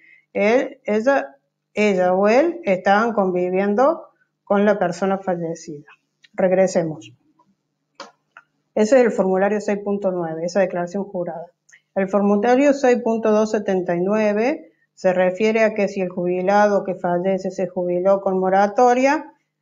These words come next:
el pensionado acepta que se le sigan descontando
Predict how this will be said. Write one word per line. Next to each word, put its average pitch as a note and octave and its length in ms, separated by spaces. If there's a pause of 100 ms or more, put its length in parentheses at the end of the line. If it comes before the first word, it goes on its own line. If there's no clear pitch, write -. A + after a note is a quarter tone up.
(480)
el F3+ 280
pensionado A3+ 720
acepta A3 520
que G3+ 100
se F3+ 160
le F3+ 100
sigan G#3 460
descontando G3+ 1000